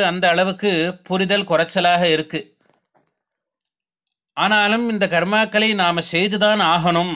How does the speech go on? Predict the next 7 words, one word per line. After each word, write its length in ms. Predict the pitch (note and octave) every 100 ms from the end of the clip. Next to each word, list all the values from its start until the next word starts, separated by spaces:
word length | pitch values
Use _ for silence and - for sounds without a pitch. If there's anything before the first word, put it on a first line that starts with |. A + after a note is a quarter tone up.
| A2
என்பதனாலே 600 | D3 F3+ G3 F3 D3 D3 D3
தான் 240 | C#3+ D3+ G#3 - _ _ _ _ _ _ _ _ _ _ _ _ _ _ _ _ _ -
நிறைய 400 | D#3 E3 A3 A#3+ G#3
பேர்கள் 400 | G3+ A#3 A3+ G#3+
நமக்காக 480 | F3+ F#3 F#3+ F#3+ A3
சகாயம் 480 | E3+ D3+ G3+ G#3+ F#3+
பண்றா. 340 | D#3 D#3 C3+